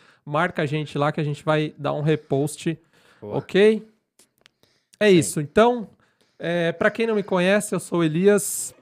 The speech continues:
Speaker 1: eu sou o pai da Clara, eu sou o marido da Bárbara.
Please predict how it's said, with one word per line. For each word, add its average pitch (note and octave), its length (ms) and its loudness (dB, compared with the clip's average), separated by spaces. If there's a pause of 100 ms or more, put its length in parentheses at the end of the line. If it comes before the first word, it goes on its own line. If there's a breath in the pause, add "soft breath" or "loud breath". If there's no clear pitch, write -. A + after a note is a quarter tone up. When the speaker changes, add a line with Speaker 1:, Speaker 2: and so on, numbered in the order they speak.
Speaker 1:
eu D3 180 2
sou D#3 560 0
o B2 40 -6
pai D#3+ 260 0
da D#3 120 -2
Clara, F3+ 480 -2 (680)
eu C3 160 -6
sou - 260 -6
o D#3 40 -4
marido D3+ 360 -2
da D3+ 100 -6
Bárbara. E3 560 -2